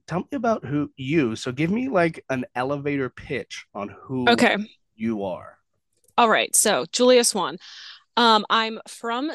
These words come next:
Speaker 2: New Orleans. Um, grew up there.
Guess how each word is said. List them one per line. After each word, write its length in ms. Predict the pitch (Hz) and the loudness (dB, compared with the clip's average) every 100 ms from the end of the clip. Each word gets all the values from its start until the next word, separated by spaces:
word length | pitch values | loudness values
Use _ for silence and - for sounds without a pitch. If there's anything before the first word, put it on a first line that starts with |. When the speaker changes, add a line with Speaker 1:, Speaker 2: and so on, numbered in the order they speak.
| - | -6
Speaker 2:
New 200 | 233 247 | 0 2
Orleans. 760 | 214 185 185 190 285 349 - - - | 2 2 -2 -2 -6 -4 -6 -8 -4
Um, 500 | 196 196 185 190 214 _ _ 233 | -2 0 -2 -4 -8 _ _ -6
grew 240 | 226 226 | -2 2
up 160 | 233 - | 2 2
there. 440 | 226 214 208 208 | 2 4 4 0